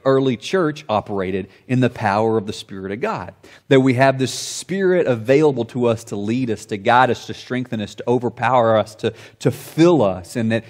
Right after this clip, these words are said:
and that Jesus operates in the power of the Spirit. So if Jesus operates in the power of the Spirit, how much more do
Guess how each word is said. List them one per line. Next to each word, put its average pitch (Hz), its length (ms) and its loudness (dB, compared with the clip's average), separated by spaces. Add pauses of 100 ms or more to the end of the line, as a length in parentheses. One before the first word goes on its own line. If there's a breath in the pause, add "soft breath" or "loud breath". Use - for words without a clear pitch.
(160 loud breath)
and 120 180 0
that 113 180 -2
Jesus 147 680 -4
operates 95 480 -6
in 104 60 -8
the 92 80 -12
power 90 280 -8
of 87 60 -12
the 90 80 -20
Spirit. 92 400 -10 (160 loud breath)
So 139 120 2
if 104 140 2
Jesus 147 400 0
operates 156 440 2
in 135 60 -4
the 123 60 -2
power 131 260 2
of 123 60 0
the 110 60 -2
Spirit, 101 480 -4 (160 soft breath)
how 131 180 0
much 147 360 0
more 101 520 -4 (220 soft breath)
do 107 160 -2